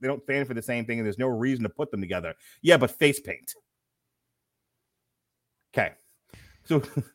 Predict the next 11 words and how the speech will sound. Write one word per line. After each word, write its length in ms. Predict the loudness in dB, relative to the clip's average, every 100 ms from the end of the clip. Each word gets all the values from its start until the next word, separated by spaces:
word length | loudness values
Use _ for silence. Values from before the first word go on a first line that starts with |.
| _
<laughs> 440 | _ _ -20 -20 -2
so 120 | 2
put 140 | 4
the 80 | 6
Road 260 | 10 10 12
Warriors 420 | 10 10 8 4
together 560 | 0 4 6 6 4 2 _ _ _ _ -4
with 140 | 2
the 80 | 6
Ultimate 340 | 6 4 2
Warrior, 460 | 6 8 8 6